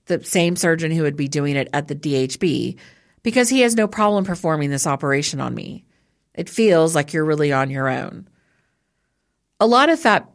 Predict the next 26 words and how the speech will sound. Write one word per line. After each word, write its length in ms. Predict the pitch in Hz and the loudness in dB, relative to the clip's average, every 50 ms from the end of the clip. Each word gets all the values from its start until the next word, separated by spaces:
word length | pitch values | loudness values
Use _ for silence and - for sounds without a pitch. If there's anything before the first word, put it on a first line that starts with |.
| - | -2
a 80 | - 185 | 0 2
lot 220 | 214 226 226 240 | 2 4 4 4
of 120 | 262 254 262 | 2 2 0
people 240 | 247 226 226 208 | -2 0 0 0
think 260 | 202 - 196 180 - - | 0 2 0 0 0 0
fat 240 | - 185 151 - | 2 2 2 2
people 260 | - 196 190 190 180 170 | 0 -2 -2 -2 -2 -2
get 180 | 170 175 160 165 | 0 2 2 2
a 40 | |
lot 200 | 151 151 147 143 | 2 2 2 2
of 100 | 139 139 | 0 -2
care, 460 | - - 165 143 127 127 131 175 - - - | -4 -4 -2 -2 -2 -2 -4 -6 -8 -8 -6
but 100 | 165 170 | -6 -4
it 100 | 160 - | -4 -2
seems 280 | - 214 208 208 196 | -2 0 0 0 -2
to 80 | - 196 | -2 0
be 100 | 190 185 | 0 0
the 160 | 170 165 160 | 2 4 4
opposite 400 | 147 147 147 151 - - 156 - | 4 4 4 0 -2 -6 -6 -6
anecdotally. 800 | - 135 139 139 131 127 135 131 131 131 - - - - - - _ _ _ _ _ _ _ _ _ _ | -6 -6 -6 -4 -4 -4 -4 -4 -4 -4 -6 -8 -10 -12 -16 -20 _ _ _ _ _ _ _ _ _ _
We're 80 | - 196 | -2 0
not 180 | 214 226 220 | 2 2 0
trying 300 | - - - 208 208 214 | 0 -2 0 2 2 2
to 60 | 214 196 | 2 2
get 180 | 190 180 - | 2 0 0
more. 500 | - 165 165 160 139 123 113 - 156 - | 2 2 2 2 2 0 0 -4 -6 -10